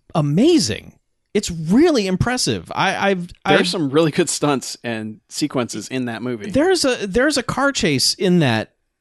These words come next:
Speaker 1: like, the whole, like, real, like, the first time the two Terminators are battling each other and there's, like,
Speaker 2: Mm-hmm.
Speaker 1: cranes and everything, where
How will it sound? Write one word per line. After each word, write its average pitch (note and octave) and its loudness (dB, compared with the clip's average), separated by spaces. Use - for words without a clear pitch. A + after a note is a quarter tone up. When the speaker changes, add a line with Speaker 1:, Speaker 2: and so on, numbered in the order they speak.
Speaker 1:
like, D#3+ -2
the D3+ 2
whole, G3 4
like, E3 2
real, F#3 4
like, D3 2
the D3 -2
first E3+ 0
time D#3 2
the D3 2
two E3+ 0
Terminators C#3 0
are C3 0
battling C3+ 0
each C3+ -4
other C#3 2
and C3 0
there's, G#2+ -4
like, G#2+ -4
Speaker 2:
Mm-hmm. A2+ -10
Speaker 1:
cranes D3+ 2
and D3 0
everything, D3 -2
where F3 2